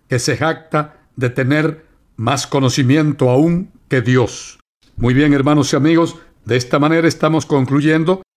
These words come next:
nuestro análisis resumen para esta segunda semana. Antes de separarnos,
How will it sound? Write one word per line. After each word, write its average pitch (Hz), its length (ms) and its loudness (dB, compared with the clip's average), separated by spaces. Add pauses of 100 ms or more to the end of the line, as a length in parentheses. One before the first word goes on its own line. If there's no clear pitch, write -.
(200)
nuestro 135 460 0
análisis 156 640 0
resumen 165 840 0 (300)
para 123 260 0
esta 143 340 -2
segunda 139 440 0
semana. 127 560 -2 (560)
Antes 160 640 -2 (140)
de 120 160 -2
separarnos, 139 840 -2